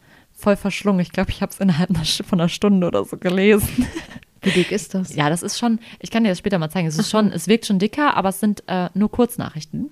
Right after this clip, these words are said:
Speaker 2: Ach ja,
Speaker 1: Deswegen
Speaker 2: stimmt.
Speaker 1: geht es halt mega schnell. Ähm, es heißt, Du wirst mein Herz verwüsten. Ist zweitausendzwanzig erschienen von, ähm, der, ist der erste Roman der Instagrammerin Morgane Hortin.
Speaker 2: <laughs> So, das,
Speaker 1: Ja,
Speaker 2: okay.
Speaker 1: und,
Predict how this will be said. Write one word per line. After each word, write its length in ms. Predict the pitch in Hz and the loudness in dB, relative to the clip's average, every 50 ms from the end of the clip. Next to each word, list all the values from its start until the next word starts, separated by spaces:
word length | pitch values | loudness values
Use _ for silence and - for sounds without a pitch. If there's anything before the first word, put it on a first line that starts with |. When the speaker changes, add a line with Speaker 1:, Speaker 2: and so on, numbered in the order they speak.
| - - - | -8 -4 -2
Speaker 2:
Ach 120 | 190 170 | 0 2
ja, 100 | 185 190 | 4 4
Speaker 1:
Deswegen 300 | 185 180 180 - 190 180 | 4 4 4 2 2 2
Speaker 2:
stimmt. 60 | 180 | 2
Speaker 1:
geht 120 | 185 180 - | 0 0 -2
es 100 | 175 - | -4 -6
halt 140 | 190 - | -6 -4
mega 220 | - 170 165 165 170 | -4 -4 -4 -4 -6
schnell. 240 | - - 156 139 - - - - - - - - - - | -8 -8 -8 -8 -8 -12 -16 -20 -20 -20 -20 -20 -8 -2
Ähm, 320 | - 226 240 247 254 247 - _ | 0 2 4 4 2 0 0 _
es 160 | 233 220 - | -6 -6 -2
heißt, 320 | 233 247 285 330 - - - | 0 0 0 0 0 -2 -2
Du 100 | 226 208 | 0 2
wirst 240 | 226 247 - - - | 2 0 0 2 2
mein 100 | 202 175 | 2 4
Herz 300 | 170 190 214 - - - | 2 2 0 -2 -4 -10
verwüsten. 600 | - 147 147 143 139 147 - - - 185 220 320 - _ _ _ - - - _ - | -12 -10 -10 -10 -12 -12 -12 -8 -4 -4 -4 -4 -4 _ _ _ -20 -20 -20 _ -8
Ist 140 | 196 - - | -8 -6 -2
zweitausendzwanzig 720 | - 208 196 196 180 180 175 - 185 190 214 - 254 254 | -2 -2 0 0 0 0 0 0 0 0 0 -2 -4 -4
erschienen 380 | 247 220 - - 240 254 285 277 | -6 -6 -4 -2 0 0 0 -2
von, 400 | - - 202 190 185 185 185 - | -2 -2 0 0 2 2 0 0
ähm, 400 | - 185 185 180 180 180 180 180 - - - - - _ _ - | -2 -2 0 2 2 2 2 0 -2 -6 -14 -20 -20 _ _ -2
der, 340 | 190 175 165 - - - - | 0 0 0 0 -4 -4 -6
ist 160 | 175 170 - | -8 -6 -4
der 60 | - | -4
erste 240 | - 208 220 - - | -4 -4 -2 -2 0
Roman 300 | 190 185 180 185 190 185 | 2 4 4 4 4 4
der 160 | 175 175 - | 2 2 2
Instagrammerin 840 | - 220 - - - 208 175 190 185 185 185 175 170 180 175 175 175 - - - - _ - | 0 0 0 0 -2 -2 0 0 0 2 2 2 2 2 0 0 -2 -4 -12 -20 -12 _ 0
Morgane 560 | 175 175 170 180 175 180 185 202 220 220 - | 2 4 4 4 2 4 4 4 2 2 0
Hortin. 540 | - 175 170 170 - - - 202 196 202 262 349 | -2 -4 -4 -6 -8 0 2 2 4 4 2 0
Speaker 2:
<laughs> 960 | - - - - - - - - - - - - - - - 196 - - - | -4 -12 -20 -20 -20 -20 -20 -20 -18 -16 -14 -14 -12 -10 -10 -12 -12 -14 -10
So, 120 | - 262 | -10 -8
das, 320 | 226 208 190 175 - - 214 - - - 302 330 - 330 - | -4 -4 -6 -6 -6 -8 -10 -8 -6 -6 -6 -6 -6 -6 -2
Speaker 1:
Ja, 240 | - 208 202 202 214 | 0 0 2 2 0
Speaker 2:
okay. 240 | - 190 190 202 202 - 240 - | 0 -2 -4 -6 -6 -8 -10 -4
Speaker 1:
und, 400 | - 220 240 247 254 254 - - | 0 4 4 4 4 2 0 -4